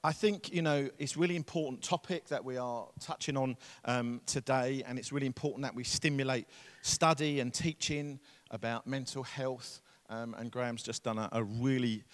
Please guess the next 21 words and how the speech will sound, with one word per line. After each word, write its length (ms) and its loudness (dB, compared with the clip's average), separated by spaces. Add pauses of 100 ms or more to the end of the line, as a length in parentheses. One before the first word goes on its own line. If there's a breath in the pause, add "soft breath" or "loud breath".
(140 soft breath)
really 280 2 (100)
good, 300 8 (340 soft breath)
uh, 40 0
uh, 640 4
example 500 8
of 80 2
how 220 4
we 140 4
do 280 6
that. 320 0
But 160 4 (280 soft breath)
we 160 6
also, 580 4 (140)
I 120 -6
think, 260 -6
need 240 -4
to 220 -2
allow 460 4
open 500 2
and 160 -4
truthful 640 -2